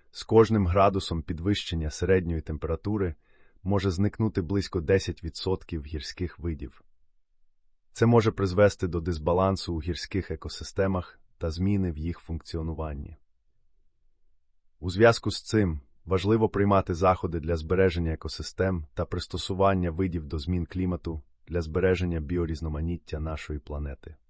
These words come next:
Глобальне потепління призводить до змін в розподілі видів по всій планеті. Наприклад, деякі види тварин та рослин змінюють свої ареали в пошуках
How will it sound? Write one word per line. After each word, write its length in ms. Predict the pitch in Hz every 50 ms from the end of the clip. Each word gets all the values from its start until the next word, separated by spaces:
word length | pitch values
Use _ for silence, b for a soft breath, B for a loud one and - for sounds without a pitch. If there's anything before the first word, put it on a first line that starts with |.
| _ _
Глобальне 460 | - 95 104 95 127 131 139 139 131
потепління 560 | - - 113 - 104 - 117 123 131 127 113 92
призводить 520 | - 98 92 87 95 104 107 101 98 82
до 120 | 78 92
змін 360 | 85 78 92 98 104 107 101 87
в 60 | 85
розподілі 600 | 90 85 - - - 101 101 92 98 95 90 87
видів 320 | 80 98 101 92 95 85
по 140 | - - 90
всій 260 | 82 - - 95 92
планеті. 600 | - - 90 85 85 82 78 76 - - - - - _ _ - _ _ _ _ _ _ _ _ _ _ _ _ _ _
Наприклад, 520 | 90 90 - 110 113 110 - 98 95 87 80
деякі 340 | 101 101 101 95 - -
види 240 | 92 92 101 85 92
тварин 400 | - - 92 87 90 95 95 92
та 140 | - - 85
рослин 580 | 85 82 - - - 95 98 104 98 90 82 -
змінюють 520 | - 80 78 92 98 101 101 98 92 85 -
свої 280 | - - 87 90 87 -
ареали 480 | 87 92 87 87 87 92 95 90 85
в 100 | 80 -
пошуках 680 | _ _ - 98 104 - - - 85 - 90 82 - -